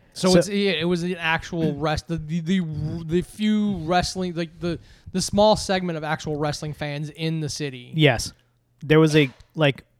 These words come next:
Speaker 2: my section, I was sitting in the fucking, the hundred section behind me, especially the hundred section behind me was really good. Fucking about cheering and starting chants and stuff like that. Um, like, there was a Justin Roberts chant.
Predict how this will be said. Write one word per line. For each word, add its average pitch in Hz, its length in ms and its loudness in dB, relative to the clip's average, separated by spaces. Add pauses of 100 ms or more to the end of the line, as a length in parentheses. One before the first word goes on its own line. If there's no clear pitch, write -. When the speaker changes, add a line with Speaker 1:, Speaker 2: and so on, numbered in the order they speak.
(400)
Speaker 2:
my 151 320 2
section, 170 420 -2
I 151 60 2
was 147 140 -2
sitting 139 400 -2
in 131 220 -6
the 127 140 0
fucking, 127 600 -4 (140)
the 135 100 0
hundred 135 340 0
section 123 360 -4
behind 120 400 -4
me, 107 240 -8 (680)
especially 143 340 -4
the 120 120 -6
hundred 127 280 -6
section 131 240 -6
behind 123 300 -6
me 117 80 -8
was 110 260 -12
really 120 300 -8
good. 107 300 -12 (300)
Fucking 113 460 -16 (540)
about 120 320 -2
cheering 117 420 -6
and 110 260 -12
starting 117 320 -12
chants 113 360 -12
and 110 80 -16
stuff - 240 -8
like 113 140 -8
that. 113 260 -6 (680)
Um, 120 480 0 (1500)
like, 143 360 -2
there 139 100 -2
was 113 100 -6
a 117 60 -8
Justin 131 340 -4
Roberts 135 340 2
chant. 143 460 -2